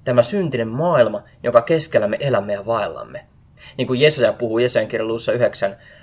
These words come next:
"Kansa, joka pimeydessä vaeltaa, näkee suuren valkeuden. Niille, jotka asuvat kuolemanvarjon maassa, niille loistaa valkeus." Tämä, tähän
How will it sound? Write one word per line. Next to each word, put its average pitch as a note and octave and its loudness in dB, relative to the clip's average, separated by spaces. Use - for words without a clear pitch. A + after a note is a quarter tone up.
"Kansa, D3 2
joka B2+ -2
pimeydessä B2+ 2
vaeltaa, A#2+ 6
näkee G#2+ -2
suuren A#2+ -4
valkeuden. G#2 2
Niille, D3 2
jotka B2 4
asuvat A2+ 0
kuolemanvarjon A#2 2
maassa, G#2+ -8
niille B2 -6
loistaa - -10
valkeus." - -12
Tämä, E3 0
tähän D3+ -2